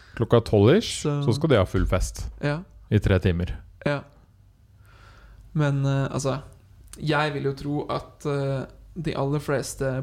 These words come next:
Speaker 2: politikerne er enige i at, eh, når korona er ferdig nå, at vi må i s-, i, liksom, i,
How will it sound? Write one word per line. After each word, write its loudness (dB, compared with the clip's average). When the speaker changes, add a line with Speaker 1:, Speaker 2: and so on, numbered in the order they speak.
Speaker 2:
politikerne -2
er -4
enige -6
i -4
at, -8
eh, -4
når 0
korona 0
er -4
ferdig 0
nå, 2
at -6
vi 0
må -2
i 0
s-, -4
i, -2
liksom, 0
i, 0